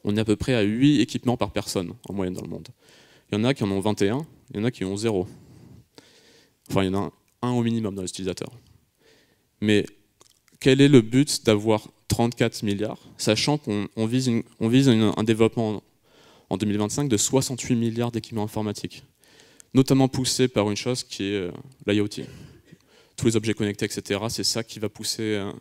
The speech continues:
qui va faire monter ce chiffre. C'est les smartphones et l'I O T. Donc on peut se poser la question de en quoi, euh, les objets connectés répondent pertinemment à des besoins. Quels besoins en tout cas ?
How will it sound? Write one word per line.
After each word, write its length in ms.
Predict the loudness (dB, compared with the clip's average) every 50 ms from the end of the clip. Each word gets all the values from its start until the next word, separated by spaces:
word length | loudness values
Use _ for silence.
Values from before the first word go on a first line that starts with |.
| -18 -20 -20 _ -8
qui 100 | -6 -4
va 40 | -4
faire 120 | -2 -4
monter 220 | -4 -2 -2 -4 -4
ce 40 |
chiffre. 320 | -4 -6 -8 -10 -14 -20 _ _ _ -20 _ _ _ _ _ _ _ _ -10
C'est 160 | -6 -4 -2
les 80 | -2 -2
smartphones 420 | -2 -4 -4 -6 -4 -6 -4 -2
et 80 | -2 -2
l'I 140 | -2 -4
O 60 | -4 -6
T. 180 | -8 -14 -16 -16 _ _ _ _ _ _ _ _ _ _ _ _ _ -20 -20 -20 -20 -20 -20 -20 _ _ _ _ 2
Donc 160 | 2 2 2
on 40 | 2
peut 100 | -2 -2
se 60 | -2
poser 160 | 0 0 0 0
la 60 | -2
question 400 | -4 -8 -8 -6 -6 -6 -6 -6 -8
de 180 | -8 -6 -6 -6 -6 _ -20 -20 _ -4
en 100 | -2 -2
quoi, 580 | -2 _ _ -6 0 2 4 4 4 2 0 -2 -4 0
euh, 180 | 2 2 4 4
les 100 | 2 0
objets 200 | 0 0 -2 -2
connectés 680 | 0 -2 -2 -2 -2 -4 -2 0 2 2 4 2 2 0 -4 _ -20 -20 -12 -6
répondent 360 | -4 -4 -2 -2 -2 -4 -4
pertinemment 580 | -4 -2 -2 -2 -2 -4 -4 -4 -2 -2 -2 -2
à 20 |
des 80 | -4 -2
besoins. 320 | -2 -2 -2 -2 -4 -8 _ -18 -20 _ -20 -20 -20 _ _ _ _ _ -8
Quels 160 | -2 -2 -2 0
besoins 240 | -2 -4 -4 -4
en 40 | -8
tout 120 | -8 -12 -14
cas ? 120 | -14